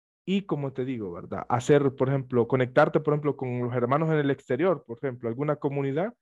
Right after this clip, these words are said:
y que te presenten. Incluso hay algo en marketing que dice que tenés que dar algo gratis, ¿verdad? Primero para que después te compre, y funciona, ¿sí? Nosotros, ¿qué hacíamos?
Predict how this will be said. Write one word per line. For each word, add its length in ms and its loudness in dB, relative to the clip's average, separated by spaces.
y 100 -4
que 120 0
te 140 0
presenten. 720 -2
Incluso 560 -2
hay 180 6
algo 160 6
en 100 4
marketing 460 2
que 100 2
dice 280 -2
que 120 -4
tenés 360 -4
que 320 0
dar 260 2
algo 280 2
gratis, 480 0
¿verdad? 400 -2
Primero 480 -2
para 240 2
que 240 -10
después 360 -4
te 120 -2
compre, 420 -4
y 100 -4
funciona, 680 0
¿sí? 260 -2
Nosotros, 360 2
¿qué 100 6
hacíamos? 460 0